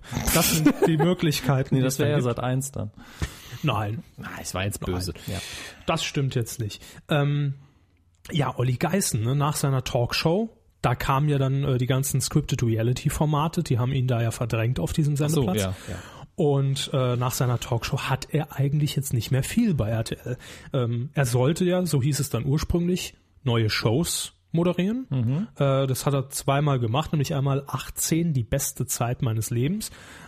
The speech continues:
Speaker 1: äh, und dann einmal noch die Show der Woche. Das war so ein
Speaker 2: Ja.
Speaker 1: bisschen amüsanter Wochenrückblick. Beides Riesenflops, äh, und wurden nicht fortgesetzt. Und jetzt ist er momentan nur noch mit der Chartshow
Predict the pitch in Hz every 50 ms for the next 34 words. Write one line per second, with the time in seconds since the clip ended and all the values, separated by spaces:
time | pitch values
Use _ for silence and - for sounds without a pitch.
0 | - - 156 139 139 139 139 - 160 156 156 170 147 156 147 139 151 143 139 -
1 | - 143 139 135 143 - - - - - 143 143 156 170 160 131 135 127 127 151
2 | - - 120 127 123 110 113 113 120 123 117 117 - _ - 120 113 110 110 107
3 | - - - 127 120 - - 131 131 131 123 120 113 113 123 123 143 143 - 117
4 | 117 135 - - 127 110 113 110 107 - - 123 117 - - - - - - -
5 | - - 110 135 156 175 160 - - - - 147 214 247 254 247 226 - - 185
6 | 220 - - - - - - - - - - - - - - - - - 175 143
7 | 139 139 139 139 135 131 127 - - - _ _ _ _ _ - - - - -
8 | 175 143 131 123 - - - - - 139 143 143 135 135 131 127 - - - -
9 | 117 123 - - 143 131 175 180 - - 147 117 117 117 - - 131 123 127 120
10 | 117 120 113 123 123 120 127 127 135 131 143 147 160 175 - - - - 202 185
11 | 160 - - - - - - - - 117 107 104 101 104